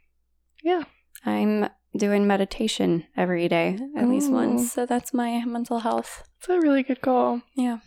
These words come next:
Speaker 1: I'm not doing, <laughs> I'm not doing anything, but I also do wanna meditate. I found a mindfulness meditation thing I wanna start.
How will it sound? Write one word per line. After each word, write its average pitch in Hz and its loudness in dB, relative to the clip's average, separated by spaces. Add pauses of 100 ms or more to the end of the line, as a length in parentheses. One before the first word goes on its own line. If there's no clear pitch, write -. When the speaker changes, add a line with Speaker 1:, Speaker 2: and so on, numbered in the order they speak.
(720)
Speaker 1:
I'm 285 2
not 294 2
doing, 294 4
<laughs> - -2
I'm 302 2
not 269 4
doing 262 4
anything, 233 4 (260)
but 277 4
I 269 6
also 269 2
do 240 2
wanna 233 4
meditate. - 0
I 247 2
found 226 4
a 226 4
mindfulness - 0
meditation 254 0
thing - 0
I - 2
wanna 254 0
start. - 0